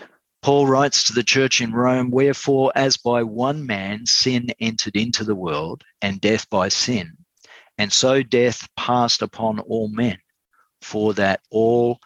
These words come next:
have sinned." We're asked what happened when Adam and Eve sinned. The answer is that death passed upon all men because all men have sinned.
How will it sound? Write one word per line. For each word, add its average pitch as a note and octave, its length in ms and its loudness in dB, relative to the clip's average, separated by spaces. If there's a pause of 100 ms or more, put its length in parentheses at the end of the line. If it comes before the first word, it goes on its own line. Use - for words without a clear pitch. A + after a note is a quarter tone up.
(240)
have G2 520 -4 (300)
sinned." F#2 460 -4 (760)
We're A2+ 140 2
asked A#2 240 2
what B2+ 160 2
happened A#2+ 360 -2
when G#2 260 -6
Adam A#2 280 2
and G#2 120 -4
Eve G#2 220 -2
sinned. F3 400 -2 (1000)
The G2+ 100 2
answer A#2 380 0
is A#2 200 2
that - 280 -2
death G#2 280 -2
passed G#2+ 320 -2
upon G2 320 -6
all F#2+ 180 -6
men E3 300 -4 (400)
because F#2+ 520 -4
all G#2+ 440 2
men F#2+ 300 -4
have F2+ 300 -2
sinned. E2+ 380 -4